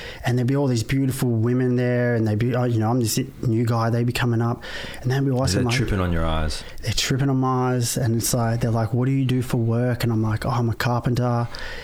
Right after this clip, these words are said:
Speaker 1: And then I'd just be watching these reactions, you know, I'm saying carpenter, and they're just sort of, it's like, they just automatically had no idea what was going on. And I was like, "I'm probably saying it wrong." And I'm like, "Oh, carpinterio," like, you know, trying to get the Spanish across.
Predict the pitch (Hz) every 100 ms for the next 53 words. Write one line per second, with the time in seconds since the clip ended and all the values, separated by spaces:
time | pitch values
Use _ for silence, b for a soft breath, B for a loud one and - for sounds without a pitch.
0 | B - 123 123 123 123 123 - 156 147
1 | - 143 123 110 110 156 - - 117 -
2 | - 143 151 147 - 135 131 131 127 127
3 | 127 123 117 113 127 - 135 117 110 -
4 | - - 135 - - - - 123 110 110
5 | - - 135 139 131 135 113 113 120 113
6 | 117 113 113 113 117 117 120 113 117 123
7 | 113 B B B B 123 139 127 117 120
8 | 110 160 170 - 120 135 135 135 139 127
9 | 120 113 113 117 139 123 113 98 131 151
10 | 170 175 175 170 127 123 143 147 156 156
11 | 165 139 180 151 143 165 156 151 175 175
12 | 170